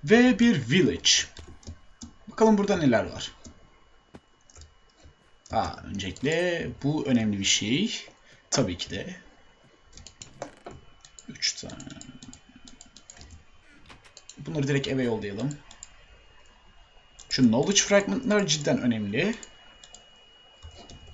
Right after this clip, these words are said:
Hani öyle böyle önemli değil. Ve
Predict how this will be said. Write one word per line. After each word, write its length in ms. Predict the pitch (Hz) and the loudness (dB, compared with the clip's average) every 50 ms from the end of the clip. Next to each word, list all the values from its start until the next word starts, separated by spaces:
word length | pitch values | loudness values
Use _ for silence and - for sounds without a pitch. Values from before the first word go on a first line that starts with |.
| - - - - - - - - - - - - | -20 -20 -20 -20 -20 -20 -20 -20 -20 -20 -14 -8
Hani 160 | - - - - | -8 -8 -6 -2
öyle 300 | 139 151 156 147 147 123 | -2 0 2 4 4 4
böyle 180 | 127 120 110 107 | 4 4 4 2
önemli 400 | 104 110 107 104 101 101 104 101 | 2 0 0 -2 -2 -4 -4 -2
değil. 360 | 110 120 143 175 202 196 - - - - _ - - _ _ - - - - - - - - - - - - - - - _ _ _ _ _ _ _ _ - - - - _ 95 - - | -2 -2 0 0 -2 -6 -6 -14 -20 -20 _ -20 -20 _ _ -20 -20 -20 -20 -20 -20 -20 -20 -20 -20 -20 -20 -20 -20 -20 _ _ _ _ _ _ _ _ -20 -20 -20 -18 _ -16 -8 -6
Ve 380 | 127 123 127 131 135 120 107 | -4 -2 -2 -2 -4 -4 -8